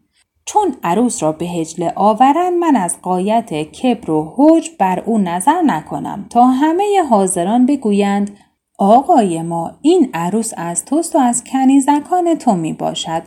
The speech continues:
که در برابر تو ایستاده، التفاتی به سوی او کن که بسیار وقت است بر پای ایستاده و از ایستادن به تعب اندر است.» پس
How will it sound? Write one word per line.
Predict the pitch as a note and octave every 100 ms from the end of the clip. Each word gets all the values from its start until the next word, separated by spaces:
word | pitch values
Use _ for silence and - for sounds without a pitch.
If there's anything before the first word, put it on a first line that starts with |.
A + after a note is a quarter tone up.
| - _ _
که | G3+
در | F#3 G3 G3
برابر | F#3+ F3+ F3 G3+ G#3 E3
تو | E3+ G3
ایستاده، | - E3+ E3 - E3+ D#3+ F3+ A3 D4+ - _ _
التفاتی | A3+ C#4+ C#4 D#4 D#4 F#4+ F4+ F4
به | F#3
سوی | D#3 G#3+ G#3+ A3
او | - F#3
کن | - D#3+ D#3 - _ _
که | - F#3+
بسیار | G3 G3 - G#3+ C4 E4 C4+
وقت | B3+ C4+ -
است | B3+ B3+
بر | F#3 D#3+
پای | D#3+ - B3+ D4+
ایستاده | C4+ C4+ - B3+ A#3+ B3
و | B3+ B3
از | B3+ C4 -
ایستادن | D4+ D#4 F4+ F4 F4+ F#4 F#4
به | A#3
تعب | G#3+ G#3 - G3+ E3+
اندر | E3 E3 E3
است.» | D#3+ E3+ F3+ - _ _ _ _ _ _ _ _ _
پس | - E4 F4